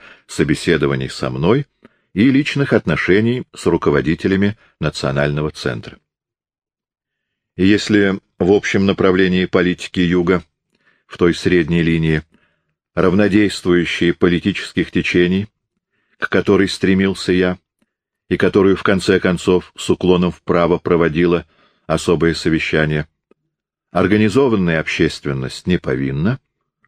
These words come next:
то во многих важных мероприятиях и ответственных назначениях есть немалая доля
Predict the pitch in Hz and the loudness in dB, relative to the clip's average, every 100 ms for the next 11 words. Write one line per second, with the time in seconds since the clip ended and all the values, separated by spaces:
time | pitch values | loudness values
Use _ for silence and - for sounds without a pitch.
0 | _ _ _ _ _ _ - 110 123 151 | _ _ _ _ _ _ 0 2 2 2
1 | 170 160 - 120 131 98 87 - 90 90 | 2 2 2 2 2 0 -2 0 0 2
2 | 98 98 107 92 82 73 - 82 87 92 | 2 2 0 -2 -2 -2 0 0 2 0
3 | 90 - 73 69 67 76 67 69 65 135 | 0 -4 -4 -4 -6 -6 -6 -6 -2 0
4 | 165 117 73 _ _ _ _ - 82 80 | 0 0 -4 _ _ _ _ -8 0 2
5 | 120 147 - 147 120 117 139 139 113 87 | 2 0 0 0 2 2 2 0 2 2
6 | 98 117 | 2 0